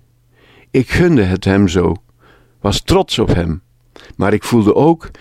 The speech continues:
dat ik zelf met andere zaken bezig was. We waren uit elkaar aan het groeien. Dak boven het hoofd. Eind negentien vierenzeventig kocht ik voor vierentwintigduizend gulden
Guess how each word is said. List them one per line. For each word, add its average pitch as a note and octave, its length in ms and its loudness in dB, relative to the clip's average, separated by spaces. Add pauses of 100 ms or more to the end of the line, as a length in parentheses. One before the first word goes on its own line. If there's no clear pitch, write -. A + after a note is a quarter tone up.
(220)
dat A2+ 200 0
ik G#2 120 -4
zelf C3 400 -2
met G2+ 220 0
andere C3+ 260 2
zaken B2+ 460 -2
bezig G2 360 -2
was. E2 380 -6 (840)
We A#2+ 140 2
waren C3 380 0
uit D#3 220 -2
elkaar C#3+ 460 -2
aan F2 180 -4
het D#2 120 -4
groeien. E2+ 440 -4 (340)
Dak E3+ 360 -2
boven A2+ 400 2
het F2 140 0
hoofd. - 540 -4 (380)
Eind F3+ 480 -2
negentien C3 520 2
vierenzeventig C#3+ 920 0
kocht - 380 -4
ik B2 200 -4
voor F2+ 240 -2
vierentwintigduizend A#2 1400 0
gulden F#2 460 0